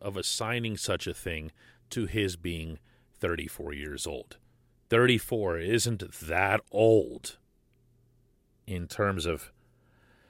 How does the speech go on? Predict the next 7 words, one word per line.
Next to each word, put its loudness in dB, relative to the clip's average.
professional 2
athletics. -2
It -2
just 2
isn't. -4
Not 2
in -2